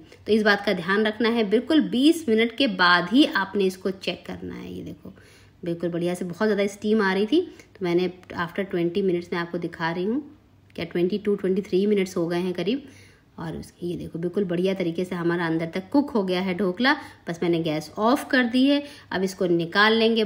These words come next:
बहुत ही ध्यान से, क्योंकि इस समय ये जो टिन है ये भी बहुत गर्म है, कढ़ाई भी आपकी बहुत गर्म है, तो बहुत आराम से इसे निकाल करके रख दो। कितना बढ़िया कलर आया है ना। बस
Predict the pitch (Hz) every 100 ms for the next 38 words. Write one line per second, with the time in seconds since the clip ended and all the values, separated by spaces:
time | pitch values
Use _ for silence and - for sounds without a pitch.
0 | 208 226 294 285 285 262 180 170 175 196
1 | 220 - 254 254 208 190 190 202 - 202
2 | 190 190 190 185 180 180 - 190 185 208
3 | 214 208 190 185 190 226 226 233 214 208
4 | 202 202 196 185 165 165 220 240 233 220
5 | - 208 185 208 202 190 185 208 285 -
6 | - - 214 208 311 294 220 190 202 202
7 | 190 208 190 170 170 175 196 208 359 466
8 | - - - 170 151 170 262 269 294 202
9 | 185 220 220 208 208 202 180 196 226 254
10 | 415 - - - - _ _ _ _ _
11 | - 202 -